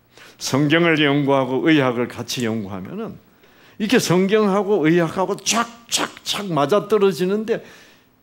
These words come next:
이게 흥미진진하잖아요. 어. 예, 바로 이거를 공부하는 거.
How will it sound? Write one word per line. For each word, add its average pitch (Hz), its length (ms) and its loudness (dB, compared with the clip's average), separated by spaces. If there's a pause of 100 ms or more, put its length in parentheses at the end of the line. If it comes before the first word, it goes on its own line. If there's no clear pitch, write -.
(600)
이게 101 140 -16
흥미진진하잖아요. - 1120 -12 (560)
어. - 160 -20 (4000)
예, 98 200 -6 (340)
바로 135 280 0
이거를 180 520 2
공부하는 151 640 0
거. - 320 -8